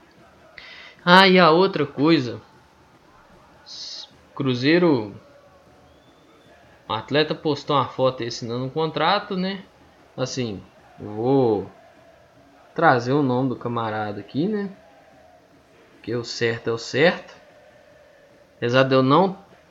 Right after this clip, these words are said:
concordar que ele venha, mas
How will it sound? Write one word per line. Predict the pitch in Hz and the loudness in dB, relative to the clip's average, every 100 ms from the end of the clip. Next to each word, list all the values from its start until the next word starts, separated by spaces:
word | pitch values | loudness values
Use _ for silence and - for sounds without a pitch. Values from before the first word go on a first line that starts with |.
| _ | _
concordar | 170 196 202 202 151 135 139 185 247 - | 0 0 2 2 2 0 -2 -2 -2 -6
que | 185 175 | 0 2
ele | 175 139 | 2 -2
venha, | 117 123 165 247 247 - _ _ _ _ _ - - _ _ - | -2 -2 -2 -2 -6 -12 _ _ _ _ _ -20 -20 _ _ -6
mas | 139 139 135 120 113 113 - - - - - - | 0 4 4 0 -4 -12 -14 -16 -16 -18 -20 -20